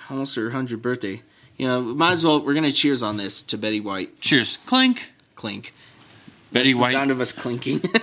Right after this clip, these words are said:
Speaker 2: You are the golden girl, and you are in our spirits forever. I recently saw a documentary about Betty White.
Speaker 1: I've never even seen Golden Girls. I mainly, I discovered her in, like, cameos of, like,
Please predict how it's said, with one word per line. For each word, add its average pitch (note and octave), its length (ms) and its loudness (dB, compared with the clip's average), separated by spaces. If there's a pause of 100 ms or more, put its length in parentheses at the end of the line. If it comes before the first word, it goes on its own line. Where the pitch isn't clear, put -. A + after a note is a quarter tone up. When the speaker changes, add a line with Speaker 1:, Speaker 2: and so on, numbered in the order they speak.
(320)
Speaker 2:
You A2+ 180 4
are A2 180 4
the G#2+ 220 4
golden G#2 420 4
girl, G#2 460 2
and G2 280 0
you A2+ 360 2 (280)
are G2 140 2
in G#2 140 0
our G#2 100 -2
spirits - 400 2
forever. G#2 460 2 (260)
I A2 60 4
recently D3 380 4
saw B2+ 180 4
a G#2 60 2
documentary A#2 520 2
about F2+ 220 0
Betty F2+ 200 2
White. F2 280 2 (180)
Speaker 1:
I've C4 220 2
never D4 320 6
even F4+ 280 6
seen B3+ 320 2
Golden D3+ 360 2
Girls. G3 400 2 (400)
I D#3 100 4
mainly, G#3 640 0 (160)
I E3 140 4
discovered F#3 540 4
her F#3 160 6
in, F#3+ 120 2
like, C#3+ 300 2
cameos C#3 600 2
of, C3+ 140 -2
like, B2+ 320 0